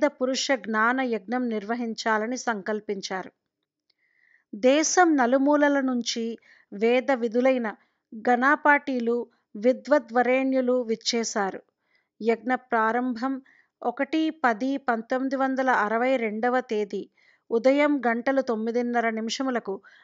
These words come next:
అని భగవాన్ బాబా ముహూర్తం నిర్ణయించారు. కానీ ఆ పండితులు గ్రహస్థితిని గణించి, ఉదయం గంటలు ఏడున్నర నిమిషములకే యాగశాల ప్రవేశానికి, యజ్ఞ సంకల్పానికి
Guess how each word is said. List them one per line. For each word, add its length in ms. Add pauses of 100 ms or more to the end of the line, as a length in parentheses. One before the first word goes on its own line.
(100)
అని 140
భగవాన్ 560
బాబా 360
ముహూర్తం 600
నిర్ణయించారు. 760 (540)
కానీ 440 (500)
ఆ 160
పండితులు 800 (400)
గ్రహస్థితిని 840
గణించి, 640 (400)
ఉదయం 540
గంటలు 360
ఏడున్నర 800
నిమిషములకే 800
యాగశాల 760
ప్రవేశానికి, 1080 (380)
యజ్ఞ 320
సంకల్పానికి 1160